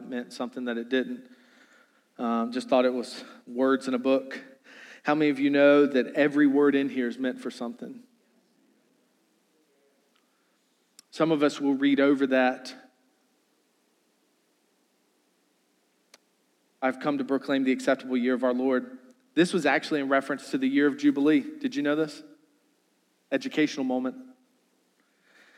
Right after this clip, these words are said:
He was actually referencing the year of Jubilee when slaves were freed and all debt was forgiven.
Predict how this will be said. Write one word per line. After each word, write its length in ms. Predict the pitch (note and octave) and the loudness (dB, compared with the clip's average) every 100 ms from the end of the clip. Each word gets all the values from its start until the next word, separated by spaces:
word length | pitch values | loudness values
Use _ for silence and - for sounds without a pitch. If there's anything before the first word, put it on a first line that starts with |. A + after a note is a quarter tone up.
| _ _ _ _ _ _ | _ _ _ _ _ _
He 100 | - | -10
was 100 | D3+ | 2
actually 300 | E3+ G3+ - | 4 4 2
referencing 640 | D#3+ D#3 G3 - D3+ - D3 | 4 6 4 2 -4 -2 -2
the 100 | C3+ | -2
year 420 | B2 C#3+ F#3 F#3+ | -2 0 6 6
of 140 | G3 C#3 | 6 2
Jubilee 540 | F3+ D#3 D3+ F3+ E3 | 0 2 6 6 6
when 240 | C#3+ D3 | 6 2
slaves 960 | C#3+ - - D#3+ F3+ G#3+ A3+ A#3+ - - | -2 -6 2 6 6 8 6 4 -2 -10
were 220 | - D3 | 0 0
freed 580 | C#3+ F#3+ E3 B2+ B2 B2+ - - _ _ _ _ _ _ - | 0 2 4 4 2 -2 -10 -20 _ _ _ _ _ _ -20
and 140 | G#2+ - | -20 -8
all 260 | B2 C#3+ D3 | -2 0 0
debt 460 | C3+ A2+ G2 - - _ _ - | -2 -2 -4 -14 -20 _ _ -20
was 120 | A2 | -16
forgiven. 460 | - A2+ G#2+ - | -16 -16 -18 -20